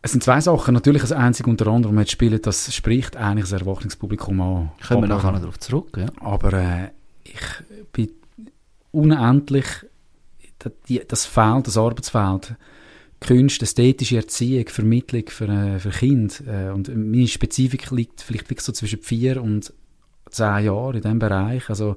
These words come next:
Speaker 2: Mhm.
Speaker 1: äh, Kindergarten, Unterstufe, schon bei der Mittelstufe sind gewisse Projekte, äh, erreichen die Kinder nicht mehr.
Speaker 2: Mhm.
Speaker 1: Dort bin ich daheim in verschiedenen, verschiedenen Funktionen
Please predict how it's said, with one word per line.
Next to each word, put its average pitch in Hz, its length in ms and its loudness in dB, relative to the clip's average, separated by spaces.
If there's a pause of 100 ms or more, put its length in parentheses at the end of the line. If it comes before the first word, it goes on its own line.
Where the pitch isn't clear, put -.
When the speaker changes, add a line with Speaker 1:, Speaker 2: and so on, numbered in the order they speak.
(120)
Speaker 2:
Mhm. 98 260 -8 (420)
Speaker 1:
äh, 87 440 0 (180)
Kindergarten, 107 680 -2
Unterstufe, 123 1080 -4 (140)
schon 127 160 -4
bei 120 80 -2
der 113 80 0
Mittelstufe 123 640 0
sind 110 100 -2
gewisse 110 300 -6
Projekte, - 520 -2
äh, 110 180 -10
erreichen 107 380 0
die 107 80 -6
Kinder 110 380 0
nicht 101 360 -4
mehr. 143 200 -2 (180)
Speaker 2:
Mhm. 98 280 -8 (1040)
Speaker 1:
Dort - 260 0
bin 123 120 4
ich 131 140 2
daheim 104 460 4 (120)
in 127 120 -4
verschiedenen, 123 600 0
verschiedenen 127 300 -4
Funktionen 123 680 -6